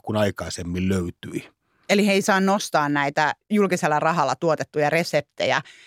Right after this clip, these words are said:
Speaker 2: ylös Google-hauissa?
Speaker 1: Ainakaan he eivät halua tehdä näin, koska veikkaan, että muuten tulisi dunkkuun konservatiivimedioilta. Kukapa haluaisi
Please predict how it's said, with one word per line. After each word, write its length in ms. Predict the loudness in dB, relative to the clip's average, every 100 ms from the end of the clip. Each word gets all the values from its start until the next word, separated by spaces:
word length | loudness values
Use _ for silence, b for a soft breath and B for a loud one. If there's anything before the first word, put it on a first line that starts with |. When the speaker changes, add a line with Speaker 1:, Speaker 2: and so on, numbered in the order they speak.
| B B -2
Speaker 2:
ylös 300 | 2 2 0
Google-hauissa? 720 | -2 0 0 0 -2 -4 -6 -10 _ _ _ _ -4
Speaker 1:
Ainakaan 500 | 0 2 2 0 2
he 120 | 2
eivät 340 | 2 2 0 -4
halua 480 | 2 4 4 2 0 -4
tehdä 280 | -4 -2 -2
näin, 440 | -2 -2 -2 -6 -12
koska 400 | -12 -10 -10 -8
veikkaan, 500 | -4 -4 _ -8 -8
että 300 | -12 _ -8 -8 -6
muuten 340 | -4 -2 -2 -4
tulisi 440 | -6 -6 -6 -10 -12 -14 -2 2
dunkkuun 800 | 4 4 -2 _ -6 -2 0 -2 0
konservatiivimedioilta. 1160 | 2 2 0 2 2 2 2 -2 -4 -14 -14 -8
Kukapa 300 | 0 0 2
haluaisi 460 | 0 0 -2 -4